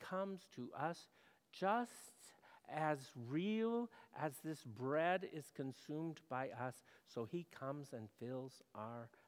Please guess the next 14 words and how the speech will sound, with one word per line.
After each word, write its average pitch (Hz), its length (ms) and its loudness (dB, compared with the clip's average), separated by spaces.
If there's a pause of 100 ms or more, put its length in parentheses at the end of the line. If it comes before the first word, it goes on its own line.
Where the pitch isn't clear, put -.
(100)
lives. 95 600 -12 (3000)
So 120 140 0
of 101 160 -6
course - 400 4
it's 123 180 -8
called 117 460 2
Thanksgiving. 107 920 -4 (960)
Because 113 240 -4 (200)
that's 151 360 4 (180)
what - 160 -6
we 107 180 -6
give 117 240 -2 (140)
to 110 60 -12
him. 110 380 -14